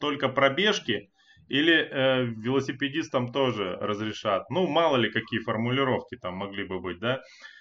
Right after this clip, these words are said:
И, э, я так думаю: окей, если разрешат бег,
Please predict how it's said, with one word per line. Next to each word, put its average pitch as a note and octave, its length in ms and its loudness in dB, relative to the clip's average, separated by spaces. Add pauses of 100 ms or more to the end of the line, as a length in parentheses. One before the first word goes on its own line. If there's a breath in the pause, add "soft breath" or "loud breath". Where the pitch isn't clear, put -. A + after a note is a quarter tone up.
(180 loud breath)
И, D3 220 4
э, C#3 400 4
я D3 140 4
так C#3+ 220 -2
думаю: B2+ 360 -2
окей, D3 540 4
если D3 300 0
разрешат C#3+ 600 -2
бег, G#3 240 2